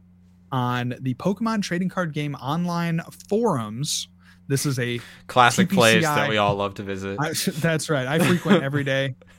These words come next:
Speaker 1: Um, they're a staff member at the Pokemon Company, and they say,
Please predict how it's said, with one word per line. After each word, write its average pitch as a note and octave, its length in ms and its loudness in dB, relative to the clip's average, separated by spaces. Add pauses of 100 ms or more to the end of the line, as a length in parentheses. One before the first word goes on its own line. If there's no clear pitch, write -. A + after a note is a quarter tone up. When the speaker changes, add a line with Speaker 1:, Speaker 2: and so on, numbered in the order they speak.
(120)
Speaker 1:
Um, C3 300 -4 (600)
they're F3+ 200 2
a F3+ 40 0
staff E3+ 380 -4
member D#3+ 280 -4 (560)
at E3 140 0
the C#3 60 -8
Pokemon D#3 420 -2
Company, C#3 380 -4 (260)
and D3 80 -2
they D#3 80 2
say, C#3+ 280 0